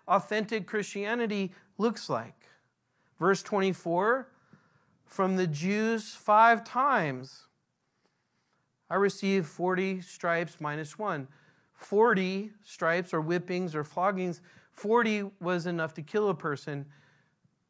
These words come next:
Thirty-nine was at the point of death, just before death. Did that stop him? Will that stop you?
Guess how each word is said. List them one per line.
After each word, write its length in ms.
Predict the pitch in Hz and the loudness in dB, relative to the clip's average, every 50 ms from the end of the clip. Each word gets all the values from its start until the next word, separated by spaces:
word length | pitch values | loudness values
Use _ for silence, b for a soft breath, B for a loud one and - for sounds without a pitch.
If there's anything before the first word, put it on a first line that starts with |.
| _ - | _ -2
Thirty-nine 720 | - 196 185 175 180 175 175 185 185 175 165 165 165 156 | 2 2 4 4 2 2 0 0 0 0 -2 -2 -4 -4
was 260 | 160 160 151 - - | -6 -6 -8 -10 -10
at 220 | - 156 151 151 - | -8 -8 -6 -6 -8
the 40 | |
point 300 | 143 - - 151 143 135 | -12 -10 -8 -6 -6 -6
of 140 | 131 120 120 | -8 -8 -10
death, 400 | - 110 - - - - - _ _ _ _ _ _ _ _ _ 202 - - | -12 -12 -12 -14 -18 -20 -20 _ _ _ _ _ _ _ _ _ -20 -12 -4
just 240 | - 226 220 220 | -2 -2 -2 -2
before 360 | - 240 214 - - 190 175 165 | -6 -8 -8 -6 -4 -4 -4 -2
death. 300 | 143 127 117 - - - _ _ _ _ _ _ _ _ _ _ _ _ _ _ _ _ _ _ _ _ _ _ _ _ _ _ _ _ _ _ _ - | -4 -6 -8 -10 -14 -20 _ _ _ _ _ _ _ _ _ _ _ _ _ _ _ _ _ _ _ _ _ _ _ _ _ _ _ _ _ _ _ -10
Did 120 | 151 147 | -6 -2
that 220 | 151 151 160 156 | 0 0 0 -2
stop 320 | - - 185 175 175 180 180 | -4 -2 0 2 2 0 -2
him? 160 | 214 214 214 - _ _ _ _ _ _ _ _ _ _ _ _ _ _ _ _ _ _ _ _ _ _ _ _ _ _ _ _ _ _ | -6 -12 -12 -14 _ _ _ _ _ _ _ _ _ _ _ _ _ _ _ _ _ _ _ _ _ _ _ _ _ _ _ _ _ _
Will 80 | 127 131 | -8 -4
that 200 | 143 151 156 151 | -2 -2 -2 -2
stop 300 | - 165 156 151 151 - | -2 -2 -2 -2 -2 -6
you? 220 | 165 202 277 277 | -10 -10 -12 -14